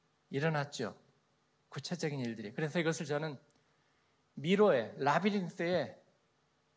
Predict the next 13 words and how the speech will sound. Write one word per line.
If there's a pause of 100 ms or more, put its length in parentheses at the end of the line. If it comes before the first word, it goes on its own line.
(380)
빠져나가는
지도
같다, (420)
그렇게
말씀드린
거죠. (1400)
예. (2000)
여러분이 (200)
자동차를
종류를
바꿔서, (800)
예,
어떻게